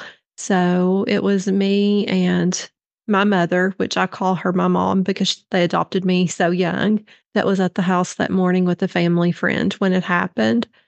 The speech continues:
So there's been a lot of blaming myself, a lot of what ifs, and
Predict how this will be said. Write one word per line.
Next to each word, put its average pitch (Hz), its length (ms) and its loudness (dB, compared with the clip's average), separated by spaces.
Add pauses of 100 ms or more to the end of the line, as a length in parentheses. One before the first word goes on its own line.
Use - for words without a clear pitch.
(360)
So 185 420 0
there's 190 260 -2
been 196 380 0
a 180 120 0
lot 180 340 0
of 170 320 -2 (720)
blaming 190 340 2
myself, 196 880 0 (120)
a 202 60 0
lot 180 220 2
of - 160 -8
what 190 160 0
ifs, 190 600 0 (440)
and 185 440 2